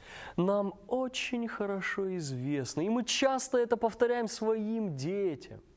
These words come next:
что родители никогда не будут просить своих детей сделать нечто такое, от чего им будет плохо.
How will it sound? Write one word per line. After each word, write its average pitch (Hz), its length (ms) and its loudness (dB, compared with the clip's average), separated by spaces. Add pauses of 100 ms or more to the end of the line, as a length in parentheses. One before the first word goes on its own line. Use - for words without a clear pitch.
(400)
что - 300 2
родители 165 720 -2 (400)
никогда 226 580 4
не 233 100 0
будут 208 300 -4
просить 226 580 0
своих 180 480 -4
детей 110 560 -8 (540)
сделать 170 580 -6
нечто 165 440 -8
такое, 110 680 -10 (500)
от 127 140 -4
чего 95 360 -6
им 135 260 -8
будет 123 320 -12 (560)
плохо. - 640 -10